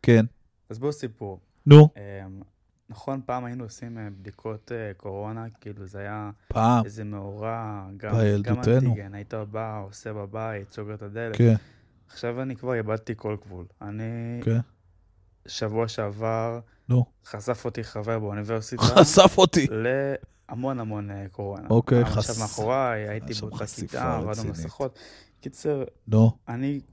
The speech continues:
Speaker 2: מאז שנחשפתי אליו, אני עושה אנטיגן כל יום.
Speaker 1: כן.
Speaker 2: עכשיו הגעתי כבר למצבים שבהם אני קונה אנטיגן, דוגמה בסופר פארם,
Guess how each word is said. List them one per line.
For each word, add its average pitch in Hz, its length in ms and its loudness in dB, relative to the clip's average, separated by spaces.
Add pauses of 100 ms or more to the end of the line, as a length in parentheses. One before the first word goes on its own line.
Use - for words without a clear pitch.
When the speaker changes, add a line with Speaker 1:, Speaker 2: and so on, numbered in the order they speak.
Speaker 2:
מאז 131 280 -8
שנחשפתי 127 640 -10
אליו, 175 240 -10
אני 107 80 -6
עושה 107 240 -8 (240)
אנטיגן 113 500 -10
כל 107 240 -6
יום. 98 140 -12 (220)
Speaker 1:
כן. 110 140 -2
Speaker 2:
עכשיו - 280 -6
הגעתי 160 240 -2
כבר 135 160 -2
למצבים 117 560 -6
שבהם 120 420 -8
אני 104 440 -8 (400)
קונה 123 560 -4
אנטיגן, 110 520 -6
דוגמה 110 220 -8
בסופר 101 440 -12
פארם, 233 360 -12